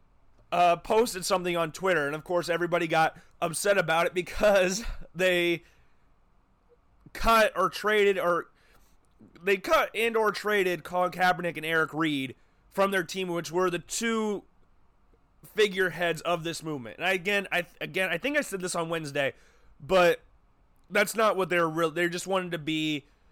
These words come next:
a voice for it instead of, like, the full symbol or what people are talking about. If that, if that makes sense. But this whole comment by Drew Brees is so, um,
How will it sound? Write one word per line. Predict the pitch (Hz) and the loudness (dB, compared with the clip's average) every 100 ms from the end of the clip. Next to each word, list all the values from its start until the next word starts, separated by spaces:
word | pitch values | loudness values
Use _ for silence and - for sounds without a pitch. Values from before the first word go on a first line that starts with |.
| _ _ - | _ _ -10
a | |
voice | 160 147 196 185 139 - - - - | -4 2 4 4 2 -2 -6 -12 -12
for | - 180 156 | 0 2 2
it | |
instead | 160 - 196 | -2 -2 0
of, | 185 165 | 0 2
like, | 170 156 - - | 0 -2 -10 -4
the | 185 | -4
full | - 196 190 | 0 2 2
symbol | 180 196 185 180 | 2 -2 -2 0
or | 165 | 0
what | 170 180 180 - | 2 2 0 -4
people | - 185 180 | -12 -4 -2
are | 165 | -2
talking | - 190 190 175 151 | 0 4 4 4 -4
about. | 139 131 117 - _ _ _ _ _ _ _ _ _ _ _ _ _ _ _ _ _ | -4 -2 -2 -6 _ _ _ _ _ _ _ _ _ _ _ _ _ _ _ _ _
If | 160 151 | -6 -2
that, | 170 165 _ _ _ | -2 -2 _ _ _
if | 165 160 | -4 0
that | 185 | 0
makes | 170 165 104 | 0 -2 -4
sense. | - 127 90 - - _ _ _ _ _ - _ | -6 -6 -6 -16 -20 _ _ _ _ _ -20 _
But | 196 | 0
this | 214 | 0
whole | 294 311 | 0 -2
comment | - 208 220 202 | 0 0 2 2
by | 165 170 | 2 0
Drew | 156 170 | 0 -2
Brees | 170 165 | 0 -2
is | 151 139 | -2 -4
so, | - 214 233 226 208 - _ - - _ _ _ | 0 2 6 4 2 -6 _ -20 -20 _ _ _
um, | 170 170 165 151 131 | 0 2 2 0 -6